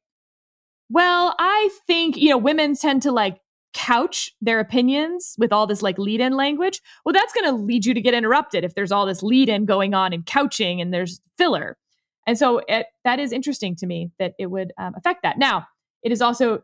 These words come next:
quite relevant, of course, that seniority is how one is supposed to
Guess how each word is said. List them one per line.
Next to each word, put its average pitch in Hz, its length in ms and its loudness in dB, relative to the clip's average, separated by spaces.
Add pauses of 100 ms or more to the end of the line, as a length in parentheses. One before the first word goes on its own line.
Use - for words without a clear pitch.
(120)
quite 214 220 0
relevant, 226 320 0
of 190 80 -8
course, 202 280 -2
that 202 200 -2 (240)
seniority 294 880 2 (460)
is 311 280 0
how 247 680 0 (160)
one 233 280 2
is 214 220 0
supposed - 580 0
to 196 560 0